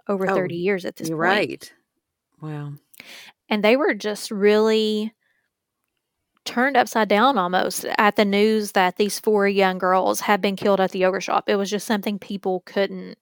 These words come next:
Speaker 1: really fathom or believe, you know?
Speaker 2: Mm-hmm. Mm-hmm.
Speaker 1: And investigators did a good job. They looked at a lot of different people,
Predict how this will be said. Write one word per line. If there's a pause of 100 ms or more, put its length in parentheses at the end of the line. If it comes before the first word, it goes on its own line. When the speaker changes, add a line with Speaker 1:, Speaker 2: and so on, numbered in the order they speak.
(280)
Speaker 1:
really (380)
fathom
or
believe,
you
know?
Speaker 2:
Mm-hmm.
Mm-hmm. (1040)
Speaker 1:
And
investigators
did
a
good
job.
They
looked
at
a
lot
of
different
people,